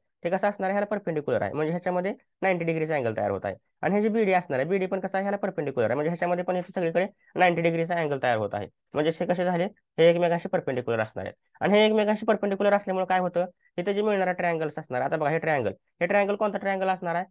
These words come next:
इक्विल-, अं, राईट अँगल ट्रायंगल असणार आहे. हे ट्रायंगल राईट अँगल ट्रायंगल असणार आहे. का? कारण एक अँगल नाइंटी डिग्री आहे. हा ट्रायंगल राईट अँगल ट्रायंगल असणार आहे आणि हा पण राईट अँगल ट्रायंगल असणार आहे. त्यामुळे ह्या ट्रायंगल मध्ये जर आपल्याला कोणत्या पण दोन बाजू माहित असतील,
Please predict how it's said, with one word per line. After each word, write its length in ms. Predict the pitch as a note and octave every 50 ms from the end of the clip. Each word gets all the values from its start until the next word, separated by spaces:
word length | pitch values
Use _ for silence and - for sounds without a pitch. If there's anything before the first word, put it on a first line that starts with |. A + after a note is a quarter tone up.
| _ _ _ _ _ _ _ _ _ _ -
इक्विल-, 260 | A3 - G#3 G#3+ G#3
अं, 460 | F3+ F#3 E3+ D#3+ C#3+ A#2+ G#2+ G2 G2 - _ _ -
राईट 240 | - D#3+ F#3+ G3 G3+
अँगल 180 | G3+ F#3+ F#3+ F#3
ट्रायंगल 300 | F3 E3+ D#3+ D3 C#3 B2
असणार 240 | A#2 - - G2+
आहे. 140 | F#2+ - -
हे 60 | D#3+
ट्रायंगल 380 | F3 F3+ F#3 F#3+ F#3 F3 F#3+ G3 F#3+ - _ _
राईट 180 | F#3 F#3 F#3 F#3
अँगल 180 | F#3+ F3+ E3+ D#3
ट्रायंगल 280 | D3+ D3+ C#3 B2+ B2+
असणार 200 | B2 A#2+ - A#2+
आहे. 60 | B2+
का? 140 | - F3+ F#3
कारण 480 | G3 - _ _ _ _ F#3 F#3 F#3 F#3
एक 220 | F#3 G3 G3 G3
अँगल 320 | G3 F#3+ F#3 G3+ G3+ - G3
नाइंटी 240 | F#3+ E3+ D3 C#3+
डिग्री 200 | C#3+ C3+ A#2 G#2+
आहे. 100 | G2 G#2
हा 100 | C3+ D#3
ट्रायंगल 380 | E3+ F3+ F3+ F3+ F3+ F3+ F#3+ G3 G3 - _ _ _ -
राईट 360 | D#3+ D#3+ D#3+ E3+ F3+ F3 F3
अँगल 180 | E3 D3+ C#3+
ट्रायंगल 300 | C3 B2+ C3 B2 A#2+ A#2+
असणार 220 | A#2+ A#2+ - B2+ D3
आहे 80 | D#3+
आणि 100 | D#3+ D#3+
हा 80 | D#3+ E3
पण 140 | E3+ F3+ F3
राईट 200 | E3+ D#3+ D3+ D3+
अँगल 180 | C#3+ C3 B2
ट्रायंगल 280 | A#2+ - A#2+ A2+ G#2+ G#2
असणार 240 | G#2 - - G#2 G2
आहे. 260 | - _ _ _ _ _
त्यामुळे 280 | F3 F#3 G3 G#3 G#3+ G#3+
ह्या 120 | G#3 G#3+
ट्रायंगल 340 | G#3 G#3 G3+ G3 G3 G3+ G3+
मध्ये 200 | G3 F#3+ F#3+ F#3+
जर 80 | G3 G3
आपल्याला 380 | F#3+ F#3+ F3+ D#3+ D#3 E3 F#3+ - _ _ _ _ _
कोणत्या 280 | F#3+ G3 F#3 F#3+ F#3
पण 120 | F3+ F#3+ G3
दोन 180 | F#3+ F#3+ F#3+
बाजू 180 | F#3 F#3 E3+ E3
माहित 200 | E3+ D#3+ D3 C3+
असतील, 300 | C3 - _ - D3